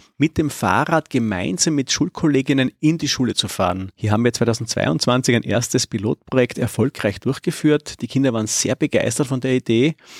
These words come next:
und wir suchen jetzt zweitausenddreiundzwanzig einen neuen Schulstandort, um eben hier von allen Richtungen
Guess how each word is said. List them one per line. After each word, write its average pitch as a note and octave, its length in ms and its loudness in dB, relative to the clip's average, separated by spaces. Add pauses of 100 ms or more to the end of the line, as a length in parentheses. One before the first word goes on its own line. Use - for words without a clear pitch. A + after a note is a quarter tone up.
(260)
und B2+ 80 2
wir A#2+ 60 4
suchen C3+ 240 2
jetzt C#3 100 0
zweitausenddreiundzwanzig A#2+ 1000 -2
einen A2 100 0
neuen G2+ 200 -2
Schulstandort, C3+ 960 0 (100)
um E3+ 240 0
eben C#3 280 -2
hier C3 440 0
von - 280 -4
allen C3+ 340 0
Richtungen D#3+ 880 0